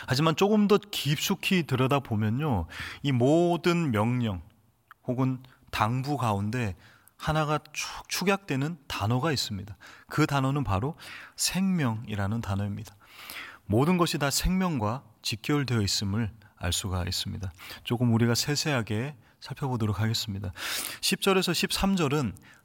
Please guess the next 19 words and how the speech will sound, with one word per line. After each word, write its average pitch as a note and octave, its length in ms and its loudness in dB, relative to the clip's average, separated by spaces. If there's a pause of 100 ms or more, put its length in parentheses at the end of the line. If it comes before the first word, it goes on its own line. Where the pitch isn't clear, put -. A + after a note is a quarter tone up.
전당물, C3 680 0
아보트라고 C#3+ 760 0
하는 C3 160 0
이 C3 80 0
전당물 D#3+ 540 2
규정을 A#2 360 2
이야기하고 G2+ 540 2
계십니다. F2 520 -2 (440)
가난한 E3 440 4
자에게 D#3+ 280 0
전당 C#3+ 460 0
잡힌 C3+ 320 -2
물건을, B2 520 2 (640)
어, C#3 160 -20 (540)
날이 A2+ 500 2 (720)
지나기 C3+ 420 0
전에 B2 420 0 (680)
되돌려줘야 B2 680 2
한다라고 G2+ 880 0